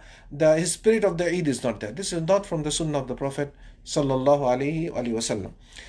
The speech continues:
Also Imam Az-Zuhri, he reported And this is in Irwa al-Ghalil, Imam al-Albani authenticated it from the Musannaf ibn Abi Shayba and others. He said, "كان الناس يكبرون في العيد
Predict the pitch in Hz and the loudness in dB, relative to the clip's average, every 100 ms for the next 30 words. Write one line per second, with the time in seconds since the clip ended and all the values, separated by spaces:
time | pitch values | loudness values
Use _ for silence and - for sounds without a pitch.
0 | - 180 202 214 202 190 175 233 220 185 | -2 2 4 6 6 4 2 2 2 2
1 | 160 160 190 190 247 247 - - - - | 0 2 0 2 0 0 -14 -20 -20 -20
2 | - _ _ _ _ _ - 139 143 147 | -20 _ _ _ _ _ -8 -4 0 2
3 | 170 170 151 151 131 147 170 156 147 170 | 2 2 2 0 2 6 6 6 2 2
4 | 185 151 143 135 139 147 151 131 139 131 | 0 0 0 -2 0 2 2 -2 -6 -4
5 | - 165 165 185 220 - - - 135 135 | -2 -2 0 0 0 -4 -20 -8 -4 -2
6 | 151 175 165 160 139 139 135 135 175 165 | 0 2 2 0 -2 0 0 0 0 2
7 | 156 139 185 240 - - - - - - | 2 2 2 2 0 -6 -10 -20 -18 -18
8 | - - 170 - 165 - - _ 190 208 | -12 -4 0 4 4 2 -10 _ 6 6
9 | 208 175 180 185 180 143 120 156 185 170 | 6 2 2 2 0 -2 -2 -2 -2 -2
10 | 160 180 220 208 175 175 160 156 202 214 | 0 2 4 2 2 0 0 0 -2 0
11 | 226 285 | 0 0